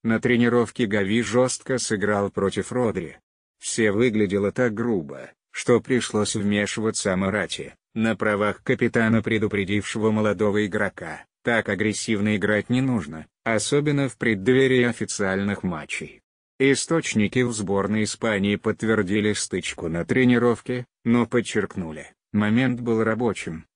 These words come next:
а претензий к поведению Гави ни у кого не осталось. Однако появление такого количества слухов, по данным Чапе, возмутило окружение молодого полузащитника.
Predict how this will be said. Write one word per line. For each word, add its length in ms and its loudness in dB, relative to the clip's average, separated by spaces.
а 140 0
претензий 760 -2
к 60 -20
поведению 680 0
Гави 260 0
ни 120 4
у 120 2
кого 260 2
не 120 2
осталось. 680 -6
Однако 480 2
появление 640 2
такого 480 0
количества 720 -4
слухов, 640 -8
по 160 2
данным 420 0
Чапе, 400 -6
возмутило 680 2
окружение 680 -2
молодого 640 0
полузащитника. 1120 -4